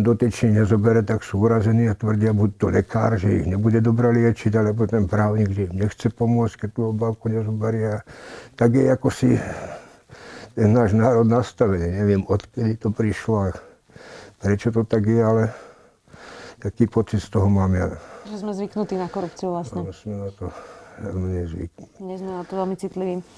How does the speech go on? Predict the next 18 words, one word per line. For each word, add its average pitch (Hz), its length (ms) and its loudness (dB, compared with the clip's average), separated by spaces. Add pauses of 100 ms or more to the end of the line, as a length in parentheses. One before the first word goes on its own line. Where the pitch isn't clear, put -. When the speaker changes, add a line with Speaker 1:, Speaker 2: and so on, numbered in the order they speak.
(200)
Speaker 2:
Dvadsiateho 277 560 0
ôsmeho 247 560 0
februára 175 560 0
sa 190 160 -4
začne 180 320 -4
opäť - 160 -4
pojednávanie 202 480 -2
s 196 80 -4
Marianom 196 400 -2
Kočnerom, 196 500 -2
e, - 20 -8 (520)
v 180 160 -4
prípade 202 400 -2
vraždy 190 320 0
Jana 196 240 0
a 190 80 2
Martiny. 196 400 0
E, - 20 -14